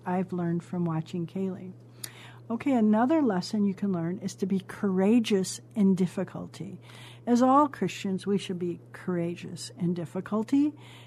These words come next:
you know, because we have the rock. We have Jesus Christ. But the truth is, we can face some pretty tough things out there as Christians and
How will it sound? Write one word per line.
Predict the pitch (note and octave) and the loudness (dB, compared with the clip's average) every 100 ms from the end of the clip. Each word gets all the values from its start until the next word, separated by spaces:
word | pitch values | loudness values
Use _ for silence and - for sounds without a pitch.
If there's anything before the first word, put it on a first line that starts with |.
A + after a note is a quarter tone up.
| - | -2
you | G#3+ | 2
know, | A3+ | 2
because | A3 A#3+ A3+ | 2 2 2
we | G#3+ B3 C#4+ D4 | 4 6 6 4
have | - G3 F#3+ G3 | 2 0 0 0
the | F#3+ | 0
rock. | G3 A3+ C#3+ - | 2 0 -4 -4
We | A3 A#3 A#3 | 2 4 4
have | G3+ G3+ G3 | 2 2 0
Jesus | - G3 F#3+ - F3+ | -4 -2 -2 -2 -8
Christ. | - E3 D3+ - - - - - - - - | -6 -8 -8 -14 -18 -20 -20 -20 -20 -20 -8
But | - C4+ | -4 -2
the | C#4+ | -2
truth | - E4+ E4+ | 0 2 2
is, | A#3 G#3+ | 0 -2
we | G3 B3 D#4 | 0 4 4
can | D#4 D#4 | 4 0
face | C4 - A#3+ G3+ | 0 -2 0 0
some | - F3+ F3+ - - | -4 -6 -8 -10 -4
pretty | D#4+ D#4 - D4+ | -2 -2 -4 -2
tough | C#4 - A#3+ - | -2 -2 -4 -2
things | A#3 G#3 F#3+ | 2 2 2
out | D#3+ E3+ | -2 -8
there | - - D3+ | -10 -10 -10
as | E3 | -10
Christians | - F#3 - B3+ C4+ C4 - | -6 -8 0 6 6 6 0
and | A#3 D4+ C#4+ | 0 0 0